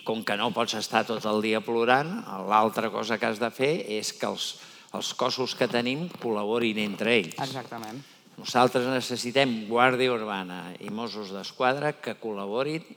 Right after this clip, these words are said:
Speaker 1: i que treballin junts. Per exemple, eh, que baixin en el metro i, i facin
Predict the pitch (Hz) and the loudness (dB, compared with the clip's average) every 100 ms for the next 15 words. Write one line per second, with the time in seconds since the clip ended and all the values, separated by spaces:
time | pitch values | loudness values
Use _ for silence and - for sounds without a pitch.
0 | - 92 101 101 101 107 104 92 - 127 | -16 -10 -8 -4 2 4 4 0 -6 -8
1 | 107 - - - - - - - - - | -8 -10 -16 -16 -20 -20 -20 -20 -8 -2
2 | 110 107 131 123 110 101 85 82 - _ | 0 2 2 2 0 -6 -8 -10 -14 _
3 | _ _ _ - - - 92 95 - 123 | _ _ _ -18 -12 -10 -10 -10 2 4
4 | 113 139 170 - 156 147 143 139 127 131 | 8 10 8 4 0 2 4 4 4 2
5 | 123 131 113 110 - - - - - - | 0 -2 -4 -4 -8 -18 -18 -18 -14 -8
6 | 110 - 135 143 131 110 104 | -4 6 6 6 0 -2 -4